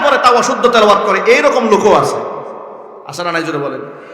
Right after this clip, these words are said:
এখন এমন একটা ইলিম কালামহীন ব্যক্তি সুরের বক্তা হয়ে গেছে। সুর সার দিয়ে হাদিসের নামে যা বলে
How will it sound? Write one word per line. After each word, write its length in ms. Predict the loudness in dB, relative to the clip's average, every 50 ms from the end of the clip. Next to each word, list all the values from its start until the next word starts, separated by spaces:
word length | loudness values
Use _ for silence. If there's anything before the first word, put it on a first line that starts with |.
| -20 -20 -20 -20 -20 -20 -20 -20 -20 -20 -20 _ -4
এখন 240 | -4 -2 -2 -2 -2
এমন 340 | 0 0 0 0 0 0
একটা 260 | 0 -2 -2 0 -2 -2
ইলিম 360 | 0 -2 -4 -6 -8 -8 -4 -2
কালামহীন 480 | 0 0 0 0 -4 -6 -6 -8 -6
ব্যক্তি 400 | -4 -4 -4 -4 -6 -12 -12 -10
সুরের 400 | -12 -12 -12 -8 -2 -2 0 0
বক্তা 300 | 0 -2 -4 -4 -4 -4
হয়ে 220 | -2 -2 -2 -4 -4
গেছে। 220 | -8 -12 -14 -16 -18 -18 -20 -20 -20 -20 -20 -20 -20 -20 -20 -16
সুর 540 | -12 -6 -2 0 2 2 2 0 0 -2 -4
সার 520 | -4 -2 0 2 2 4 2 0 -2 -4
দিয়ে 120 | -4 -2 -2
হাদিসের 360 | -2 -4 -6 -6 -8 -8 -6
নামে 160 | -6 -8 -8
যা 300 | -6 -2 0 2 2 2
বলে 200 | 2 0 0 0